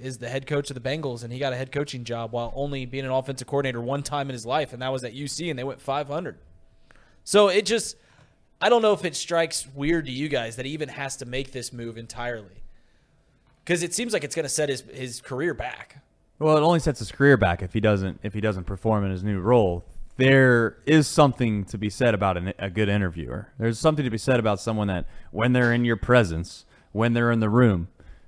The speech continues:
Speaker 2: they, quote unquote, as you've heard many times, light up the room, or they're,
Speaker 1: Right, right.
Speaker 2: they're the, they're the life of the party, whatever. Deion Sanders has been mentioned multiple times because he is that guy. When Deion Sanders walks into a room,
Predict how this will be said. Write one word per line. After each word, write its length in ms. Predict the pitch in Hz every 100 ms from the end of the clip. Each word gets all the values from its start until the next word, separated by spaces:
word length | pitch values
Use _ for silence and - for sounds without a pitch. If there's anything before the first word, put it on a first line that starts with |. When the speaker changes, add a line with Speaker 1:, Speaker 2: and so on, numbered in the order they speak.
| -
Speaker 2:
they, 340 | 101 95 92
quote 360 | - - 127 120
unquote, 460 | 110 98 120 113
as 140 | 107 98
you've 140 | 101
heard 220 | 101 107
many 200 | 98 107
times, 420 | 101 113 90 85
light 240 | 85 101 110
up 120 | 107
the 80 | 107
room, 360 | 113 101 80
or 100 | 82
they're, 160 | 85 95
Speaker 1:
Right, 220 | 131 117 110
right. 220 | 139 123
Speaker 2:
they're 180 | 110 107
the, 220 | 101 101
they're 180 | 90 107
the 80 | 104
life 260 | 107 110
of 40 | 107
the 80 | 110
party, 420 | 135 113 87 82
whatever. 460 | 95 123 127 117 - - -
Deion 520 | - 101 113 123 135
Sanders 680 | 127 156 143 117 110 98 - -
has 180 | 110
been 220 | 101 107 113
mentioned 420 | 131 113 117 104
multiple 320 | 107 113 120
times 400 | 110 123 110 101
because 300 | 98 98 95
he 180 | 107 110
is 160 | 107
that 240 | 101 104 98
guy. 300 | 117 98 85
When 160 | 92
Deion 300 | 95 107 107
Sanders 340 | 104 117 113 101
walks 260 | 107 104
into 240 | 113 107 123
a 60 |
room, 340 | 120 127 139